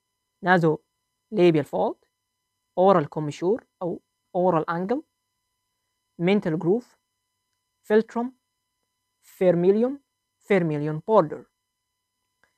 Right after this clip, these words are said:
جينا برضو قسمنا الأورال كافيتي إلى فيستيبيول وأورال كافيتي بروبر. الفيستيبيول في عندنا هنا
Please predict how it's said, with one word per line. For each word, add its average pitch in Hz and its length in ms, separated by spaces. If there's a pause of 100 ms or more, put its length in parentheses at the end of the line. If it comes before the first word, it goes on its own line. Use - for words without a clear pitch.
(320)
جينا 226 260
برضو 175 360 (320)
قسمنا 196 400
الأورال 170 320
كافيتي 160 460
إلى 175 260 (280)
فيستيبيول 254 640 (840)
وأورال 190 540
كافيتي 190 360 (100)
بروبر. 180 340 (1120)
الفيستيبيول 214 540
في - 180
عندنا 156 220
هنا 202 260